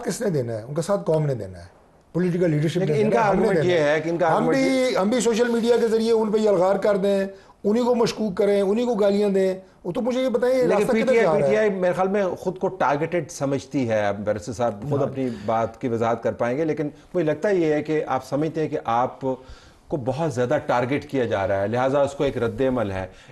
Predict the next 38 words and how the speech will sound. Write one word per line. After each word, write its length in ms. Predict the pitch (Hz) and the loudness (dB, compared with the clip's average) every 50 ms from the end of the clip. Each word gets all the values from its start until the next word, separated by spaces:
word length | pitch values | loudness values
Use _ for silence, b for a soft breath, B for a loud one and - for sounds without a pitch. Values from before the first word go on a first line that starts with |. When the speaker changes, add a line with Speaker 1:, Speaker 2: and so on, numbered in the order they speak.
| B - | B -2
Speaker 2:
इसको 260 | 240 220 - - 254 | -2 -2 2 2 2
आप 120 | 247 233 | 2 4
deny 280 | 180 185 180 175 170 214 | 2 0 0 0 0 0
नहीं 140 | 226 226 214 | 0 0 0
कर 140 | 208 202 | 0 -2
सकते 280 | - 190 185 165 185 190 | -2 -2 -4 -2 -2 -2
कि 80 | 170 180 | 0 0
आपके 240 | 160 165 165 175 | 0 0 -2 -4
social 300 | 139 156 156 143 147 160 | -4 -2 -4 -4 -4 -6
media 240 | 156 147 139 147 147 | -6 -6 -4 -4 -4
के 120 | 147 147 135 | -2 -4 -6
ज़रिए 560 | 107 113 113 110 117 123 123 123 123 123 B B B B B _ - | -4 -4 -4 -2 -2 0 0 0 0 -2 B B B B B _ -14
बहुत 460 | - - - - 127 151 147 127 95 | -4 -2 -2 0 2 0 0 0 0
ज्यादा 300 | 107 113 104 104 117 110 | 0 0 0 0 0 -2
गोलाबारी 500 | 107 90 110 104 104 104 95 101 95 95 92 - | -2 -2 -2 -2 -2 -2 -2 -2 -4 -4 -4 -4
किसी 300 | 190 180 190 - 233 226 | -4 -4 -2 -2 -2 0
जमात 480 | 170 170 170 156 143 143 151 147 147 - | 0 0 0 2 2 2 0 0 -2 -4
की 120 | 156 147 | -4 -4
social 280 | 160 151 139 123 - 135 | -2 -2 -4 -4 -2 -4
media 320 | 131 123 113 117 110 107 | -4 -2 -2 -2 -2 -4
के, 200 | 101 - - - | -6 -10 -12 -6
Speaker 3:
देखिए 200 | 156 180 139 165 | -6 -4 -2 -2
Speaker 2:
मतलब 140 | 190 180 120 | -2 -2 -2
पीटीएम 460 | 147 160 156 156 170 180 185 185 180 | -2 -4 -2 -2 -2 0 0 0 -2
की 220 | 160 - - 175 170 | -4 -4 -6 -6 -6
तरफ 260 | 156 - 160 156 - | -4 -4 -4 -4 -4
से 140 | - - 139 | -4 -8 -8
शायद 220 | - 147 139 131 | -4 -2 -4 -2
कभी 180 | - 139 131 123 | -2 -2 -2 -2
हुआ 200 | 110 113 110 104 | -2 0 -2 -2
करती 260 | - 110 95 107 127 | -2 -4 -6 -6 -6
थी, 100 | - 180 | -6 -4
but 120 | 175 175 | -4 -4
not 240 | 139 139 156 190 220 | -2 -2 -2 -2 -2
this 260 | 185 160 165 202 208 | -2 -2 -2 -4 -2
consistent। 400 | - 202 180 - 156 143 - - | -2 -4 -4 -4 -6 -10 -8 -6
Speaker 3:
नहीं, 320 | 151 - 226 240 170 - - | -4 -2 -2 -2 -4 -6 -6
देखें, 380 | 127 151 165 - 185 170 - | -8 -8 -8 -6 -6 -8 -8